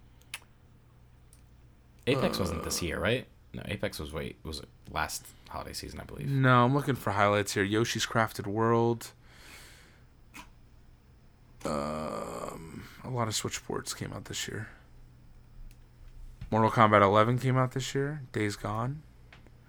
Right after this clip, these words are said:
Speaker 2: Oh, Box Boy and Box Girl. That game has not been on sale at all.
Speaker 1: Did Spyro come out this year?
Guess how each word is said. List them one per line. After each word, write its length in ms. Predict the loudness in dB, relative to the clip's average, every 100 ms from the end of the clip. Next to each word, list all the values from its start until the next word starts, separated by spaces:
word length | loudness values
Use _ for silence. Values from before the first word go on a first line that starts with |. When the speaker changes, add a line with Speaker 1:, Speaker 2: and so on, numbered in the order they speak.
| -20 -20 -20 4
Speaker 2:
Oh, 80 | 4
Box 320 | 6 4 4
Boy 160 | 0 2
and 120 | 4
Box 280 | 2 0 -4
Girl. 140 | -6
That 180 | -6 -4
game 180 | -2 0
has 140 | 0
not 220 | 0 -2 -2
been 100 | -2
on 160 | -2
sale 320 | -2 -4 -4 -4
at 80 | -2
all. 340 | -2 -4 -14 -20 -20 -20 -20 -20 -20 -20 -20 -20 -20 -20 -20 -20 -14 -14 -14 -20 -20 -20 -2
Speaker 1:
Did 340 | 4 4 4 -4 -16 -20 -4
Spyro 520 | -2 4 4 6 4
come 140 | 2 0
out 180 | 0 -2
this 220 | -4 0
year? 300 | 0 0